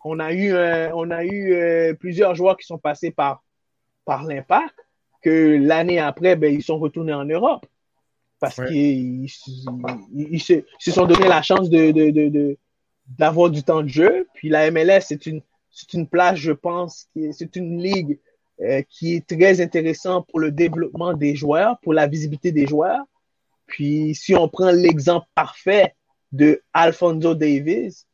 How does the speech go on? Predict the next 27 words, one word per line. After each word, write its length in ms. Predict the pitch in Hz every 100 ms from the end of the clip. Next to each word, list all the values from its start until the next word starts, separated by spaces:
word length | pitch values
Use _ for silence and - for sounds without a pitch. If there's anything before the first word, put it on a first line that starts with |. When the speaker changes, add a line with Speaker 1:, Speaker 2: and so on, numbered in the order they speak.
| _ _ _ _
Speaker 1:
à 160 | 202 -
quinze 360 | - 170 156 170
ans, 100 | 165
qui 100 | 156
a 100 | 160
eu 80 |
la 140 | 165 -
chance 320 | - 170 156
de 100 | 147
jouer 180 | 156 156
dans 100 | 147
la 160 | 143
M 120 | 143 143
L 120 | 143
S, 300 | 190 220 -
puis 120 | -
qui 120 | - 160
lui 120 | 151
a 80 | 151
donné 260 | 147 156
beaucoup 320 | 143 156 170
d'expérience 880 | 160 151 - 151 151 165 147 - - _ _ -
de 240 | 131 147
jeu 260 | 143 160 156
avec 360 | 156 151 156 139 -
des 340 | 139 147 139
hommes 360 | 165 233 233 117